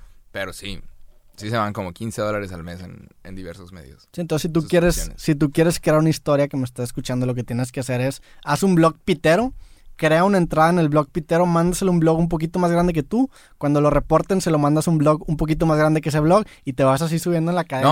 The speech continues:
Speaker 1: No, ¿has
Speaker 2: hasta
Speaker 1: visto?
Speaker 2: que creas una noticia falsa,
Speaker 1: Puta,
Speaker 2: güey.
Speaker 1: es que has visto, aquí ni siquiera es tanto, ¿eh? ¿Has visto cómo cuando de repente, has visto cómo de repente ponen fotos de estrellas porno?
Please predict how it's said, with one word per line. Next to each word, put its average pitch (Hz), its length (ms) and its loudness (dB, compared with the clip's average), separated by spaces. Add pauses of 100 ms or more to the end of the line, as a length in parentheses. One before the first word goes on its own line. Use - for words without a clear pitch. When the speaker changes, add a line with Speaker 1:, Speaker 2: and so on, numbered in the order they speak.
Speaker 1:
No, 175 120 0
¿has - 0 - (180)
Speaker 2:
hasta 147 40 -2
Speaker 1:
visto? 147 240 2
Speaker 2:
que 170 160 4
creas 165 220 2
una 196 120 2
noticia 175 340 0
falsa, 196 280 2
Speaker 1:
Puta, 185 160 4
Speaker 2:
güey. 165 120 -2
Speaker 1:
es 135 100 -4
que 185 140 2
has 175 160 0
visto, 196 320 0
aquí 147 240 -2
ni 208 120 -2
siquiera 170 280 -2
es 196 100 -4
tanto, 160 420 0
¿eh? 175 160 0
¿Has 160 100 0
visto 185 240 -4
cómo 185 220 -6
cuando 170 240 0
de 170 40 2
repente, 143 460 -4 (240)
has 143 100 -2
visto 156 220 -6
cómo 156 160 -2
de 143 80 4
repente 127 300 -4
ponen 127 720 -4 (280)
fotos 135 320 -2
de 120 140 2
estrellas 120 480 -2
porno? 131 460 0